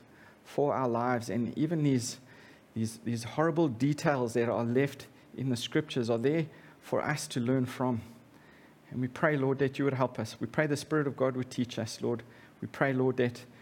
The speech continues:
we would hear what your word has to say today and that we would respond to it in a, in a positive way for your glory, Lord, and, and for our joy.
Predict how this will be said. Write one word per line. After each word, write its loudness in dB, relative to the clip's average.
we 0
would 2
hear 4
what 0
your 0
word 6
has -2
to -6
say 0
today 0
and 0
that 0
we 0
would 2
respond -2
to -6
it -6
in -2
a, -2
in -2
a 2
positive -2
way -2
for 0
your 6
glory, 4
Lord, 2
and, 0
and -4
for 0
our 0
joy. 0